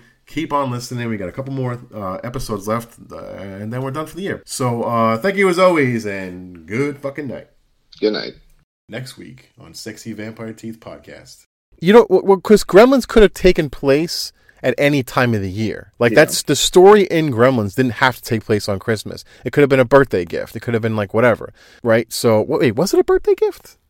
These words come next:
Speaker 1: It was a Christmas gift, right? Mog-, the, the Mogwai?
Speaker 2: Believe it was a Christmas gift.
Speaker 1: Yeah.
Speaker 2: I mean, it had to.
Speaker 1: Yeah.
Speaker 2: Yeah, yeah, so I'm gonna get this for my boy for Christmas when he
Speaker 1: Right,
Speaker 2: comes
Speaker 1: right.
Speaker 2: up. Yeah.
Speaker 1: But it could have been, like, a, a fucking birthday gift in, in the summertime, and it would have been the same exact movie. Krampus wouldn't be. <laughs>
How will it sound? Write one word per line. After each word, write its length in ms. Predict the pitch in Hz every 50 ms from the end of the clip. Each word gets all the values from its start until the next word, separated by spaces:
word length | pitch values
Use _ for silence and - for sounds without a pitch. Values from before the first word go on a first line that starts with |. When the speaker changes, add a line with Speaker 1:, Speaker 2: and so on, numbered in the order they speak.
| _ _ -
Speaker 1:
It 60 | 214
was 100 | 240 254
a 40 | -
Christmas 360 | - 320 - - 123 101 -
gift, 260 | - - - - -
right? 280 | 139 151 180 202 - - _ _ _ _ _ _ _ _ -
Mog-, 300 | 147 160 175 170 - -
the, 160 | 147 143 - -
the 100 | - 143
Mogwai? 460 | 147 151 147 165 160 180 190 190 190 180 _ _
Speaker 2:
Believe 440 | - 117 107 113 120 139 185 226 220
it 100 | 185 131
was 180 | 95 95 101 -
a 80 | -
Christmas 480 | - - - 139 - - - 175 180 -
gift. 340 | - - 85 92 - - - -
Speaker 1:
Yeah. 240 | 277 233 139 104
Speaker 2:
I 60 | 85 -
mean, 100 | 104 101
it 100 | 110 -
had 200 | 127 131 175 -
to. 120 | - - - _ _ _ _ _ _ _ _ -
Speaker 1:
Yeah. 340 | 247 156 104 82 60 90 107 _ _ _
Speaker 2:
Yeah, 140 | - 214 208 170
yeah, 200 | 160 151 131 127
so 100 | 143 147
I'm 80 | 156
gonna 140 | 165 175 170
get 40 | 165
this 180 | 165 160 -
for 200 | - - - -
my 140 | 156 156 147
boy 160 | 143 151 156 143
for 120 | - 151
Christmas 380 | - - 147 - - 104 95 -
when 100 | - 208
he 40 | 202
Speaker 1:
Right, 120 | 151 110
Speaker 2:
comes 100 | 95 -
Speaker 1:
right. 180 | 131 120 98 87
Speaker 2:
up. 160 | 85 - -
Yeah. 140 | - 98 87
Speaker 1:
But 100 | - 262
it 80 | 269 -
could 120 | - 262 254
have 80 | 240 190
been, 120 | 233 214 202
like, 140 | 190 175
a, 100 | 165 156 147
a 120 | 147 147
fucking 320 | - - 170 156 - 160 139
birthday 300 | 123 143 156 - - 135
gift 220 | 120 123 113 -
in, 280 | 123 113 110 110 110 -
in 80 | 127 123
the 40 | 127 123
summertime, 460 | - 180 160 135 - - 113 101 101
and 60 | 107
it 60 | 117
would 100 | 123 147
have 60 | 160 151
been 80 | 175
the 60 | 160 156
same 260 | - - 190 180 180
exact 400 | 170 151 135 147 135 127 - -
movie. 380 | 143 151 135 110 - - - - _ _ _ _ _
Krampus 420 | - - 190 240 262 - 240 - -
wouldn't 260 | 208 202 175 123 101
be. 220 | - - - 123
<laughs> 40 | -